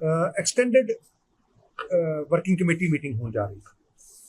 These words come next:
ਇੱਕ ਵਰਕਿੰਗ ਕਮੇਟੀ ਹੁੰਦੀ, ਐਕਸਟੈਂਡਡ ਵਰਕਿੰਗ ਕਮੇਟੀ ਹੁੰਦੀ, ਜਿਹਦੇ 'ਚ ਲਗਭਗ ਸਾਡੇ ਪੈਂਤੀ ਸੌ ਤੋਂ ਵੱਧ ਡੈਲੀਗੇਟਸ ਉਹਦੇ ਵਿੱਚ ਭਾਗ ਲੈਣਗੇ, ਜਿਸ 'ਚ ਸਾਡੇ ਮੰਡਲ ਪ੍ਰਧਾਨ, ਜਨਰਲ ਸੈਕਟਰੀ ਲੈ ਕੇ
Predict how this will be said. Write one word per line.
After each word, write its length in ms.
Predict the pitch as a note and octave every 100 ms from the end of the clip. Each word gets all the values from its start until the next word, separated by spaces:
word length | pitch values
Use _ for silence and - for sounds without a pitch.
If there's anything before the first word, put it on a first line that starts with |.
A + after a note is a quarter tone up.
| -
ਇੱਕ 160 | C3
ਵਰਕਿੰਗ 240 | C3+ C3+ E3
ਕਮੇਟੀ 200 | E3 E3+
ਹੁੰਦੀ, 260 | E3+ G3 - _
ਐਕਸਟੈਂਡਡ 380 | - D#3+ E3+ E3+
ਵਰਕਿੰਗ 220 | E3+ D#3+
ਕਮੇਟੀ 200 | E3 E3+
ਹੁੰਦੀ, 180 | D#3 E3
ਜਿਹਦੇ 220 | E3+ E3+
'ਚ 100 | F3 _ _ _ _ _ _ _ _ _ _ _ _ _ E3+
ਲਗਭਗ 260 | F3+ F#3 F#3+
ਸਾਡੇ 320 | F#3+ F3+ G#3
ਪੈਂਤੀ 480 | G3+ _ G#3 G#3 B3
ਸੌ 160 | -
ਤੋਂ 160 | B3 A3+
ਵੱਧ 240 | G#3 F3 A2 _ - - E3+
ਡੈਲੀਗੇਟਸ 520 | C#3 F3 F3+ G#3+ -
ਉਹਦੇ 200 | - F#3+
ਵਿੱਚ 180 | F#3 E3+
ਭਾਗ 240 | - C#3 B2
ਲੈਣਗੇ, 320 | B2 A#2+ G#2+ G#2 _ _ _ - - - _ _ _ _ _ _ _ _ _ _
ਜਿਸ 220 | C3 F3
'ਚ 80 | F3+
ਸਾਡੇ 500 | F#3 E3 F#3 F#3 F#3+ - - _ _ _ _ _ - _ _ _ _ _
ਮੰਡਲ 280 | D#3 D#3+ F#3+
ਪ੍ਰਧਾਨ, 340 | F#3+ F3+ D#3+
ਜਨਰਲ 140 | D#3+ E3+
ਸੈਕਟਰੀ 320 | E3 F3 F#3
ਲੈ 140 | F3
ਕੇ 240 | E3 F3